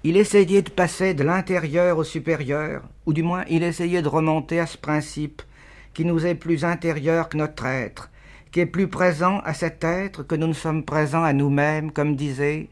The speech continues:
devant lui un de ses amis. Et par là s'explique son attitude vis-à-vis du christianisme. Sa nature qui était très délicate, très réservée et presque pudique, le portait à garder ses convictions profondes très secrètes.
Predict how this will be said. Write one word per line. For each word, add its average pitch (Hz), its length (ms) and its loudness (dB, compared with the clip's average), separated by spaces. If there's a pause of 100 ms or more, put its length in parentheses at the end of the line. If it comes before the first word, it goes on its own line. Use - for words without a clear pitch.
(160)
devant 135 280 0
lui 135 400 -2
un 135 160 0
de - 40 -10
ses 135 340 -4
amis. 95 380 -2 (1300)
Et 156 80 2
par 202 180 8
là 202 100 8
s'explique 196 500 0
son 185 200 4
attitude 180 480 2
vis-à-vis 165 420 4
du 151 140 2
christianisme. 123 800 0 (680)
Sa 165 140 4
nature 180 400 4
qui 180 80 -2
était 165 180 2
très 160 160 0
délicate, 147 640 2
très 147 160 0
réservée 143 840 0
et 151 100 0
presque 156 440 -2
pudique, 131 680 -2 (460)
le 165 120 6
portait 202 560 6
à 170 120 4
garder 170 340 4
ses 160 160 0
convictions 165 520 0
profondes 156 560 0
très 147 180 -2
secrètes. - 760 -4